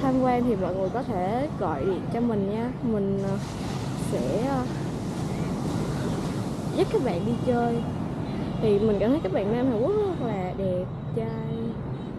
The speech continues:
rất là tốt luôn. Cho nên là mình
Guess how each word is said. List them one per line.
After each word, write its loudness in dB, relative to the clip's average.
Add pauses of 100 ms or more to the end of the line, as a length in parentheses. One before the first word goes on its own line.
(140)
rất -2
là 0 (260)
tốt 0 (140)
luôn. -2 (240)
Cho -2
nên 0
là -2
mình -4